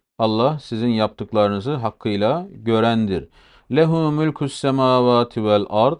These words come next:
Göklerin ve yerin mülkü Allah'ındır. "Ve ilallahi turca'ul umur." Ve bütün işler Allah'a, e, döndürülür. E, peki,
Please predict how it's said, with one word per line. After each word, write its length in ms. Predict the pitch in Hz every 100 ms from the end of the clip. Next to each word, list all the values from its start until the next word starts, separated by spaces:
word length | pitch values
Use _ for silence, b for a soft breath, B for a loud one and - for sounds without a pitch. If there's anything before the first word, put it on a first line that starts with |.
| _ _
Göklerin 640 | 107 113 120 120 117 120 113
ve 80 |
yerin 240 | 110 107 107
mülkü 320 | 104 101 107
Allah'ındır. 800 | 101 98 95 95 95 110 160 180
"Ve 140 | 120
ilallahi 640 | 117 113 110 107 117 117 110
turca'ul 640 | - 139 110 107 98 101
umur." 460 | 87 98 117 160 190 _ _ _ 107
Ve 160 | 107
bütün 340 | 117 - 135 120
işler 460 | 110 - 117 160 -
Allah'a, 760 | 113 113 107 104 104 135 170 196 -
e, 40 |
döndürülür. 880 | 107 104 101 123 120 113 101 82 71 b b b b _
E, 240 | 110 110 110 -
peki, 480 | 147 143 127 160